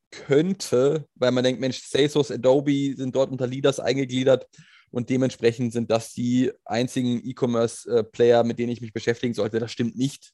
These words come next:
Ja, man sollte natürlich immer seinen eigenen Use Case betrachten und prüfen, welches,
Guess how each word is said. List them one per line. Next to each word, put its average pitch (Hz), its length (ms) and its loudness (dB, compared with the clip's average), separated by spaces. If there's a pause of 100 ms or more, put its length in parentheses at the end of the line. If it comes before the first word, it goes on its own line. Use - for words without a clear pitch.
Ja, 110 160 -8
man 110 160 -6
sollte 113 160 -2
natürlich 113 360 -6
immer 127 220 0
seinen 120 140 0
eigenen 123 260 0
Use 131 280 -6
Case 123 300 0
betrachten 120 540 -4 (420)
und 120 180 -4
prüfen, 131 400 -4
welches, 120 540 0